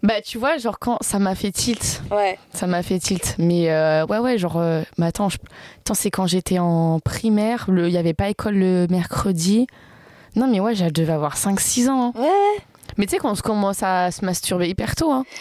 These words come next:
Speaker 2: Mais moi, je me suis pas masturbée si tôt que ça, j'en ai pas de
Speaker 1: Ah
Speaker 2: souvenir.
Speaker 1: ouais ?
Speaker 2: Ouais, meuf, moi je
Speaker 1: Mais tu, y a... c'est inconscient aussi, hein.
Speaker 2: Ouais,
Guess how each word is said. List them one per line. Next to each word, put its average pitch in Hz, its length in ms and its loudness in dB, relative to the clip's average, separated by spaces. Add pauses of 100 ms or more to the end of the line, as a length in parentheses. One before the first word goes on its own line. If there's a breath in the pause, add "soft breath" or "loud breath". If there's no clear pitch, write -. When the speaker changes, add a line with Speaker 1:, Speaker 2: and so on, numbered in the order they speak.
(140 loud breath)
Speaker 2:
Mais 226 80 -6
moi, 269 100 0 (100)
je 226 60 -6
me 240 40 -4
suis - 140 -2
pas 320 220 0
masturbée 214 380 -2
si - 160 -4
tôt 427 100 0
que - 80 -8
ça, 392 100 0
j'en 226 140 -4
ai 180 80 -6
pas - 160 -4
de 170 60 0
Speaker 1:
Ah 170 60 0
Speaker 2:
souvenir. 165 180 0
Speaker 1:
ouais ? 185 300 0
Speaker 2:
Ouais, 262 320 -2
meuf, 220 420 -2
moi 220 100 -2
je 208 140 0
Speaker 1:
Mais 214 180 4
tu, 180 160 -4
y 208 100 0
a... 185 160 2
c'est - 160 -4
inconscient 208 500 0
aussi, - 240 -2
hein. 247 180 -4 (680 loud breath)
Speaker 2:
Ouais, - 160 -2